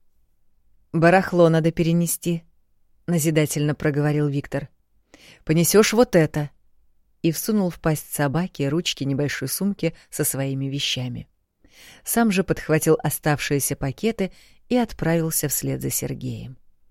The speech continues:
Остров очень ухоженный и чистый. Нигде ни бумажки, ни бычка.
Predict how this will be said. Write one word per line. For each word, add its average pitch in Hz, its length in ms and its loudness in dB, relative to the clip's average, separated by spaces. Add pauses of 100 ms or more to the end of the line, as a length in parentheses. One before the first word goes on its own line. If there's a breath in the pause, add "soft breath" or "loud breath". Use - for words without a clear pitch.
(960 soft breath)
Остров 214 480 -2
очень 175 300 2
ухоженный 175 540 0
и - 160 -8
чистый. - 600 -8 (460)
Нигде 151 320 2
ни 151 100 2
бумажки, 135 600 -4
ни 135 120 -8
бычка. 143 480 -4